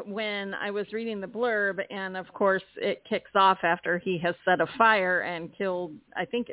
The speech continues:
is it his stepfather or his real father? I mean, it's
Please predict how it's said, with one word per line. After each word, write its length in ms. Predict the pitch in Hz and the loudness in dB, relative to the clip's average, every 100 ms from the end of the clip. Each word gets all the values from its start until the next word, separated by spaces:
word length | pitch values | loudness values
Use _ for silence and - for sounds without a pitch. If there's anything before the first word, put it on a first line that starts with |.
| - | -8
is 160 | 190 175 | -6 -4
it 160 | - | -4
his 120 | 180 - | -6 -2
stepfather 600 | 214 - 339 392 415 359 | -2 0 2 2 2 2
or 140 | - 220 | 2 2
his 180 | - | -2
real 220 | 202 190 - | 0 0 0
father? 360 | - 135 147 - _ _ _ _ _ _ _ - | -6 -8 -8 -10 _ _ _ _ _ _ _ -4
I 40 | 190 | -2
mean, 300 | 175 160 - - | 0 -2 -6 -6
it's 120 | 180 | -6